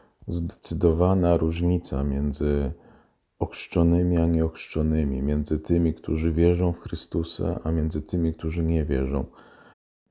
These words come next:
Ci, którzy wierzą, zostają ocaleni mocą męki zmartwychwstania Chrystusa, czyli z Jego łaski. Ci, którzy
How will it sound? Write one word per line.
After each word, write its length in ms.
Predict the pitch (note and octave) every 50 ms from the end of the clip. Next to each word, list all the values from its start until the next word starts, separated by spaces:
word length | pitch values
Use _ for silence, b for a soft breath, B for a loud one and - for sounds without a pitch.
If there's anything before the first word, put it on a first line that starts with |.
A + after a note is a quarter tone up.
| _ _ _
Ci, 160 | - - E2
którzy 540 | D#2 - - - G2 F2+ F2 F2 F2+ F2 E2+
wierzą, 760 | E2+ F2 E2+ F2+ F2+ F2+ F#2+ G#2 F#2+ F#2 F#2 F#2 - G2 - - -
zostają 500 | - - E2+ D#2+ - - F2 F2 E2 -
ocaleni 720 | - D#2+ E2+ - - E2+ E2+ E2+ F2 E2 D#2+ D2+ D2+ C#2+
mocą 500 | C#2 C#2+ C#2+ C#2+ - - - D2 C#2+ D2 D2 B B B B B -
męki 400 | - D2+ D2 C#2+ D2 - - D#2+
zmartwychwstania 840 | D2 D#2+ D2+ D2 D2 - - - D2+ C#2+ - - - C#2 C#2+ C#2+ C#2
Chrystusa, 800 | D2+ - - - - - - - - - - - - F2 E2+ F#2+ - - B B B B B B B B _ _ _ _ _ _ _ -
czyli 380 | - F2+ D#2+ D2+ E2 D#2+ D#2+
z 120 | D#2 D#2 E2
Jego 240 | D#2+ D2 - D#2+
łaski. 920 | D#2 C#2+ C2+ C#2+ D#2 D2+ - - - _ - F#2+ F#2+ G2 G2 G2 A2 A2+ A#2 B2+ - _ _ _ _ _ _ _ _ _ _ _ _ _ -
Ci, 200 | - - E2+ D#2
którzy 680 | - - - F#2 E2 D#2+ D#2 D#2+ E2 E2 D#2+ D#2+ D#2+